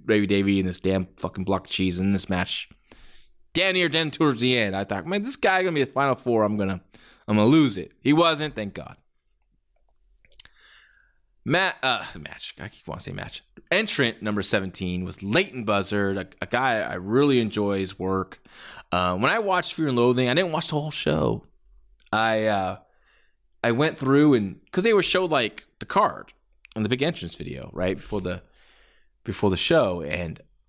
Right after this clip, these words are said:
this is, like, I think this, yeah, this was the first I C W show I watched, so I didn't know a lot of these guys and gals. I saw a lot of, from the graphics, just a lot of guys. I'm like, "Wow, man, these guys are on the Peacock Network." You know what I mean?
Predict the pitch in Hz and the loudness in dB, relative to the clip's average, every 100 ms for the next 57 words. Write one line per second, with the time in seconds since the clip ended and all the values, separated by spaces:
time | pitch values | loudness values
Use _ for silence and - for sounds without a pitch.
0 | _ _ _ - 156 - 135 117 107 - | _ _ _ -2 0 0 0 0 0 -4
1 | - - 339 - - 190 135 131 202 - | -10 -8 -6 -6 -2 0 2 0 -4 -8
2 | - 139 139 135 - - 117 123 - 113 | 0 2 2 0 -8 -8 -6 -4 -4 -4
3 | 107 - 92 92 - 311 - - - - | -4 -4 -4 -4 -4 -4 -4 -6 -12 -2
4 | 151 185 175 175 147 120 98 87 - - | 2 2 4 4 4 2 -2 -8 -12 -16
5 | _ _ _ _ _ _ - 107 - - | _ _ _ _ _ _ -6 -4 -4 -6
6 | - - _ _ - - _ _ _ _ | -14 -18 _ _ -20 -20 _ _ _ _
7 | _ _ _ _ - 165 160 90 90 110 | _ _ _ _ -6 -2 -2 -2 0 2
8 | 120 113 101 - _ _ _ _ _ _ | 2 2 -2 -8 _ _ _ _ _ _
9 | _ _ _ _ - 226 185 - 104 92 | _ _ _ _ -4 -2 0 0 0 -2
10 | 85 - - 107 - 143 170 - 85 - | -8 -12 -10 -10 -4 -4 -4 -6 -12 -12
11 | - 95 - - 101 78 156 - 151 98 | -8 -6 -6 -8 -8 -4 -4 -2 -4 -6
12 | - - - 165 185 - 156 170 165 165 | -12 -8 -6 -2 -2 -2 -4 -2 -4 -2
13 | 196 196 196 196 | 0 0 2 0